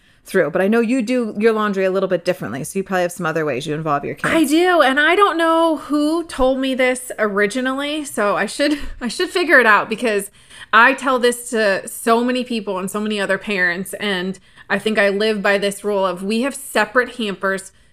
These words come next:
Speaker 2: for each kid. And it was a way of kind of separating and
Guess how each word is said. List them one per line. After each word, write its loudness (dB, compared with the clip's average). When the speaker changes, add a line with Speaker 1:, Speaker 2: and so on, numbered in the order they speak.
Speaker 2:
for -4
each -6
kid. -2
And 4
it 0
was 0
a 4
way 2
of 0
kind -4
of -2
separating -2
and -6